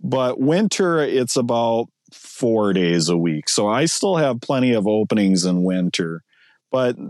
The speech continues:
you know, winter's a different deal than the summer. Winter's a lot of work. But the cool thing about the ice fishing is I'm the one doing all the work. So the people that are coming fishing with me, they, they get to do the fun stuff.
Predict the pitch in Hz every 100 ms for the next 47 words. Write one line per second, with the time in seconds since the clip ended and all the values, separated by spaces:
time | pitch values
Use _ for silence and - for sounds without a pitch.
0 | - 226 175 135 131 143 147 156 156 127
1 | 127 113 101 104 90 98 95 90 90 82
2 | - 90 87 101 156 165 170 139 113 101
3 | 101 101 104 92 98 90 78 - - -
4 | 104 101 101 - - - 117 151 147 151
5 | 147 135 123 117 110 - 117 110 - 123
6 | 120 - 107 117 107 95 - 143 175 156
7 | 131 120 117 104 107 90 98 90 76 -
8 | 95 - 175 160 170 139 120 127 117 104
9 | 101 107 98 101 90 87 - 92 85 101
10 | 98 - - - - 147 165 175 170 147
11 | 147 120 131 127 139 - 131 120